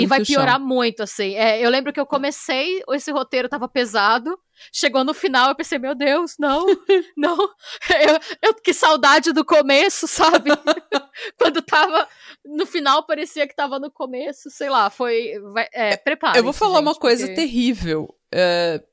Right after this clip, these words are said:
Speaker 2: que pode ser interpretada de forma terrível. É, mas às vezes a gente fala da, do que as vítimas passaram e de tudo o que aconteceu, assim,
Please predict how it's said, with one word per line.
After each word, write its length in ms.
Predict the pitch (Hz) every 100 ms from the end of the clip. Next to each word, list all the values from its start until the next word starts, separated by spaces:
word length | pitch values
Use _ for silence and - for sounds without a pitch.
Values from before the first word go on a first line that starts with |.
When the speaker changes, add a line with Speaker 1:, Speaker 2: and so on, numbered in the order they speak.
| -
Speaker 2:
que 120 | -
pode 400 | - 208 226 269
ser 200 | - 214
interpretada 920 | 214 214 202 214 196 - 190 185 185
de 140 | 180 202
forma 440 | - 180 175 175
terrível. 720 | - 196 165 156 151 143 151 - _ _ _ _ _ _ _ _ -
É, 420 | 190 185 185 175 -
mas 400 | 190 202 - - _ _ _ _
às 200 | - 202
vezes 340 | 220 294 330 294
a 80 |
gente 280 | 262 254 254
fala 360 | - 196 196 202
da, 180 | 185 185
do 240 | 170 185
que 160 | 190 208
as 200 | 214 196
vítimas 460 | 190 190 196 180
passaram 840 | - 170 - - 160 175 180 170 170
e 60 |
de 160 | 170 175
tudo 960 | - 196 190 208 185 180 175 175 165 - _ _ _ _ _ _ - -
o 100 | 175
que 100 | 180
aconteceu, 1000 | 185 185 180 180 - 170 170 180 160 151
assim, 400 | 143 - 170 160